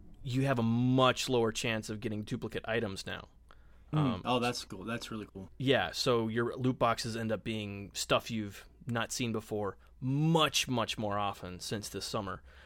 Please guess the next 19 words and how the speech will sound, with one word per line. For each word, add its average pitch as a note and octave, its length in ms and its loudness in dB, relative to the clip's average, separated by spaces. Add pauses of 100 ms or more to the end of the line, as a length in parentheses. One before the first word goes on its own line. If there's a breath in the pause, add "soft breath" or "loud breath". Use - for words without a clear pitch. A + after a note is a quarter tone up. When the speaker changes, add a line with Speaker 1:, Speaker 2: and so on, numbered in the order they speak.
Speaker 1:
which C3 180 0
is A#2+ 140 -4
really D#3 200 2
cool. A#2+ 360 -4 (580 soft breath)
Um, G2+ 400 -2 (380)
it B2 80 2
just, A#2+ 160 -4
it B2 80 2
makes A#2+ 160 0
them A2 120 -4
feel G#2 240 -2
a F#2+ 40 -2
whole C3+ 320 -4
lot G2+ 180 0
better G#2 220 0
than G2 140 -6
it F2 80 -12
did. F2 280 -6 (480)
Um, G2 460 -6